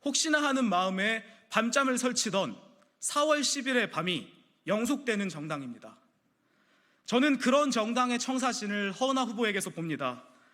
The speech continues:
비록 아직은 작은 정당이지만 전국의 조직을 재정비하고 출마자들을 교육시켜 다음 선거를 묵묵히 준비해 나가겠다는 허은하 후보의 약속, 제이, 제삼의 이준석을 만들어내어 역사에 성공하는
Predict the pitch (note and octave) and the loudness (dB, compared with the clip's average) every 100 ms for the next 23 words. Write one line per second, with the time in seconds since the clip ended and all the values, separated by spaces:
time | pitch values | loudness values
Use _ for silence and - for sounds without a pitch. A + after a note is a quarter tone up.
0 | _ _ _ - C4 C4 - A3 B3 C#4 | _ _ _ 0 2 2 0 0 0 0
1 | B3+ - A3 A#3 F#3+ F3+ D#3+ D3 D3+ E3 | 0 0 0 -2 -2 -6 -6 -6 -4 -4
2 | C#3+ G#2+ - _ _ _ - G#3 B3 C4+ | -6 -10 -20 _ _ _ -4 0 0 0
3 | C#4 G3+ F#3+ A3+ G3+ F3+ A3 G3 F#3+ F3+ | 0 0 -2 0 0 0 -2 0 -2 -2
4 | C3+ - - _ _ _ - C4+ D4+ B3+ | -4 -6 -20 _ _ _ -2 4 4 4
5 | A3+ A3 G#3+ F#3 F#3 - E3+ - G3 G#3 | 0 -2 -2 -2 -2 -4 -6 -4 -4 -4
6 | - - _ F3 G#3+ A#3 A#3 A3 G#3 G3+ | -8 -20 _ 0 2 2 -2 -2 -2 0
7 | G3+ G3 F3 A#3+ C4 D#3+ - F3 F#3+ F3 | 0 0 2 2 2 -2 -2 -2 -2 0
8 | E3+ F3+ F3+ E3 D3+ F#3+ G#3 G3 A3 A3 | 0 0 -2 -2 -2 -2 -4 -4 -2 -2
9 | G3 F#3 F3+ C3 - F3 B2+ - _ _ | -2 -2 -2 -2 -4 -8 -10 -18 _ _
10 | _ _ _ _ - - G#3+ G#3+ G3+ A2 | _ _ _ _ -6 -2 0 0 -2 -6
11 | - - _ - - G#3 B3 B3+ C4+ A3+ | -16 -20 _ -10 -2 0 2 2 2 2
12 | F3+ G#3+ G#3+ G3+ F3 D#3+ F3+ E3+ D#3 F3 | 0 0 0 2 0 0 -2 0 0 0
13 | A3+ A#3+ - - E3+ A3 - A#3+ A#3+ A3+ | -2 -8 -18 -8 -4 -2 0 0 0 -2
14 | C#4 D4 D4+ C4 G3 F#3 B2 | -2 0 2 2 0 -2 -6